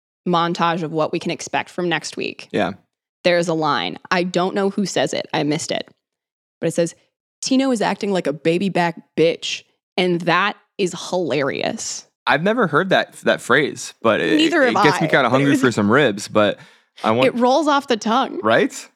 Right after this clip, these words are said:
Speaker 2: I'm, I may
Speaker 1: Baby
Speaker 2: start,
Speaker 1: back
Speaker 2: hopefully I don't
Speaker 1: bitch.
Speaker 2: say that a lot, but yeah, <laughs> they put that into the vocabulary. Yeah, I'm curious to, uh, to see who that is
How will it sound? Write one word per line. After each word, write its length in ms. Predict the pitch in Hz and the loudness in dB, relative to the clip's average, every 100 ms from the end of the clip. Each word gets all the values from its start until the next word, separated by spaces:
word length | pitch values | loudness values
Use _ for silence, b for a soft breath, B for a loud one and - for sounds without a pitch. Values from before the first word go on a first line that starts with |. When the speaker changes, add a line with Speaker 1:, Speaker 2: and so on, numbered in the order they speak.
| - | 0
Speaker 2:
I'm, 200 | 131 139 | 0 2
I 100 | 139 | 0
may 220 | 143 147 | 2 2
Speaker 1:
Baby 120 | 165 | 2
Speaker 2:
start, 340 | 190 147 147 143 | 4 4 4 0
Speaker 1:
back 160 | - - | -4 -2
Speaker 2:
hopefully 260 | 165 131 | 2 2
I 40 | 113 | 2
don't 100 | 110 | 2
Speaker 1:
bitch. 40 | |
Speaker 2:
say 100 | 117 | 2
that 100 | 110 | 0
a 60 | 104 | 2
lot, 280 | 120 131 - | 2 0 0
but 120 | 110 | 0
yeah, 280 | 147 - - - - _ | 2 0 -2 -6 -8 _
<laughs> 300 | - 147 294 | -16 -14 -2
they 120 | 131 | 0
put 220 | 127 135 | 4 4
that 100 | 135 127 | 4 2
into 140 | 120 | 2
the 80 | 110 | 2
vocabulary. 760 | 110 - 120 123 110 98 101 98 B - | 0 2 0 2 2 2 0 -2 B 0
Yeah, 140 | 127 | 2
I'm 120 | 147 117 | 2 0
curious 420 | 151 151 143 - | -2 0 0 -4
to, 240 | - 135 | 0 4
uh, 320 | 120 120 113 - _ _ _ _ _ - | 6 4 2 -2 _ _ _ _ _ -2
to 140 | 113 | 0
see 220 | 101 135 | 2 2
who 180 | 117 120 | 4 4
that 160 | 110 110 | 4 4
is 420 | 123 90 95 - | 4 2 -2 -10